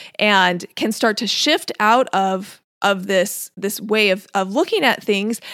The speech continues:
that can be a really powerful shift for a lot of women. So what we, what I'm looking for as a coach, one of the things that I'm looking for, you know, I'm, I'm looking at a lot of things, <laughs> but one of the things that I am listening for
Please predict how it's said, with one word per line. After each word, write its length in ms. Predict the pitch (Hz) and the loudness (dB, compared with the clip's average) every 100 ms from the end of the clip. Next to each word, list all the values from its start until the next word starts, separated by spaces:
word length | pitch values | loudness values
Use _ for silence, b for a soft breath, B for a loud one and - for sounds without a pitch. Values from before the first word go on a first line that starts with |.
| B | B
that 120 | - 294 | -2 0
can 120 | 370 | 2
be 120 | 370 | 2
a 80 | 302 | 4
really 260 | 185 330 | 2 0
powerful 540 | 359 226 202 269 285 214 | -2 -2 2 2 0 -4
shift 440 | - 214 233 - - | 0 -2 -2 -6 -14
for 480 | - 190 185 180 - | -4 -2 0 -2 -2
a 60 | 190 | -2
lot 200 | 170 170 | -2 -2
of 100 | 190 | 0
women. 280 | 277 165 - _ B B B B B | -2 -2 -12 _ B B B B B
So 180 | 294 | 2
what 300 | 254 247 - | 4 4 4
we, 360 | 339 339 330 302 - | 2 2 2 0 -2
what 180 | 220 330 | 2 2
I'm 120 | 262 | 4
looking 320 | 269 269 254 | 2 2 -2
for 300 | 240 208 196 | 0 0 0
as 220 | - 190 | 0 -2
a 60 | 185 | -2
coach, 300 | - 165 - | -4 -4 0
one 100 | 247 | 2
of 60 | 247 | 2
the 80 | |
things 240 | 175 165 156 | 2 -4 -4
that 100 | 151 | -6
I'm 100 | 143 | -6
looking 200 | 170 190 | -10 -10
for, 220 | - - - | -10 -10 -10
you 160 | 151 | -10
know, 100 | - - | -12 -6
I'm, 160 | 202 - - | -6 -6 -2
I'm 120 | 226 | 0
looking 240 | 240 240 202 | 2 2 0
at 100 | 175 | 0
a 40 | |
lot 160 | 170 160 | 0 0
of 80 | |
things, 260 | - 220 220 226 | -4 -8 -6 -8
<laughs> 140 | - - | -10 -2
but 220 | - - | -2 -2
one 260 | 185 226 349 | -2 0 4
of 60 | 381 | 4
the 100 | 330 | 4
things 260 | 254 240 | 2 2
that 120 | 226 | 0
I 100 | 202 | 2
am 200 | 190 190 | 0 0
listening 460 | 185 190 - 190 226 | -2 -4 -4 -4 -2
for 400 | 214 180 190 | -2 -2 -2